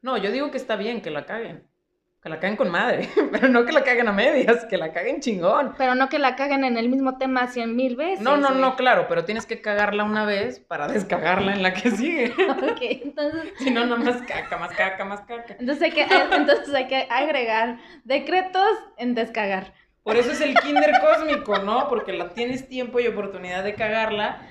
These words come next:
Speaker 1: pero al final vas aprendiendo de eso que, que la cagaste, pues.
Speaker 2: Bueno,
Speaker 1: Hay
Speaker 2: hablamos
Speaker 1: otra forma de decir cagarla para ya no decir cagarla tantas
Speaker 2: No,
Speaker 1: veces.
Speaker 2: es que más bien hay que decir saber decretar. Por ejemplo, un decreto, ¿qué significa? Hace ratito dijiste afirmación o decreto.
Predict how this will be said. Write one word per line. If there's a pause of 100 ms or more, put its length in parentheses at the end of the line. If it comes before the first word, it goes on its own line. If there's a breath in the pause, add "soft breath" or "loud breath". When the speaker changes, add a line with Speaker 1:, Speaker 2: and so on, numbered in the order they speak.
(320 loud breath)
Speaker 1:
pero
al
final
vas
aprendiendo
de
eso
que, (120)
que
la
cagaste, (100)
pues. (100)
Speaker 2:
Bueno,
Speaker 1:
Hay (100)
Speaker 2:
hablamos
Speaker 1:
otra
forma
de
decir
cagarla
para
ya
no
decir
cagarla
tantas
Speaker 2:
No,
Speaker 1:
veces.
Speaker 2:
es
que
más
bien
hay
que
decir
saber
decretar. (240)
Por
ejemplo,
un
decreto,
¿qué
significa?
Hace
ratito
dijiste
afirmación
o
decreto.